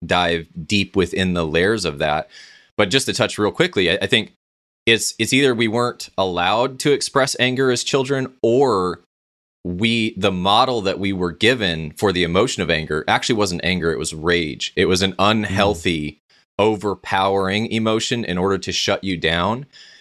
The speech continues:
Speaker 1: And so men who have good hearts are afraid to be okay with anger because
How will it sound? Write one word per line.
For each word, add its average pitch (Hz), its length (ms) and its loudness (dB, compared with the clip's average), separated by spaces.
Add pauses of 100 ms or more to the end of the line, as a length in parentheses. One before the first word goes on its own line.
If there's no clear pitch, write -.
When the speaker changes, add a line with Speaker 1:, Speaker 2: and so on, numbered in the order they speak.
(140)
Speaker 1:
And 98 140 -2
so 95 540 0 (220)
men 107 360 2
who 110 180 -2
have 98 260 -2
good 90 160 -2
hearts 95 600 0
are 87 140 0
afraid 98 500 0
to 87 240 -2
be 95 240 -2
okay 104 380 -2
with 139 220 -4
anger 87 280 -2
because 87 460 -2